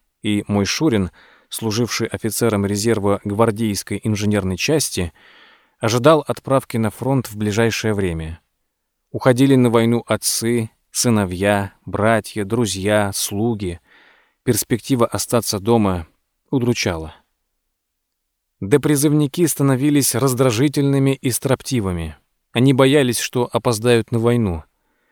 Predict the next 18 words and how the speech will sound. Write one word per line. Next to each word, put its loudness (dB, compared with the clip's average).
Многие 4
парни 2
моего 0
возраста, -4
подростки, -4
убегали 4
из -2
дому 0
и -6
направлялись 2
на 0
фронт 0
в -6
надежде 0
присоединиться 0
к -4
действующей -2
армии. -4